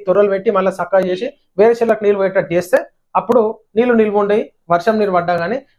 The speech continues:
కాలువల పొంటి సక్కగా వేరే చెర్లకు, ఆ చెర్లకి వెళ్ళి ఇంకో చెర్లకి గొలుసు కట్టుగా ఈ విధంగా వెళ్తాయి. ఈనాడు నాలుగు నాలాలే కబ్జాలు అయినాయి, ఏడికి వెళ్ళిపోతే ఇండ్ల, ఇండ్ల, ఇండ్ల పొంటి వస్తున్నాయి నీళ్లు, ఇండ్లు చెర్లలా కట్టుకో-,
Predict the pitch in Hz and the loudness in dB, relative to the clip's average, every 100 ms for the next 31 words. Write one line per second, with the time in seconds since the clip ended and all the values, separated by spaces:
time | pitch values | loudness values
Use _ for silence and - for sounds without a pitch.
0 | _ 196 214 208 208 - - 196 208 180 | _ 2 2 0 -2 -4 0 0 2 2
1 | 175 175 180 180 175 190 185 175 185 170 | 0 -2 -2 0 0 0 -2 -2 -4 -6
2 | 170 170 160 160 185 185 180 190 180 208 | -8 -6 -8 -10 -6 -4 -2 -4 -2 0
3 | 170 - _ - 214 220 214 160 139 143 | -2 -6 _ -2 0 2 0 -2 -6 -20
4 | _ 156 160 151 190 165 147 165 214 226 | _ -6 -2 0 0 -4 -2 0 0 0
5 | 202 180 170 151 143 - _ _ - 190 | -2 -2 -2 -4 -10 -20 _ _ -4 -2
6 | 202 208 208 202 190 190 180 185 190 185 | 0 0 0 2 2 0 -2 -2 0 -2
7 | - _ _ 185 196 196 190 180 156 - | -6 _ _ 0 0 0 -4 -6 -8 -10
8 | 147 147 139 - _ _ _ - 226 269 | -10 -10 -10 -16 _ _ _ -4 0 2
9 | 247 220 214 196 170 156 156 | 2 2 0 0 -2 -4 -8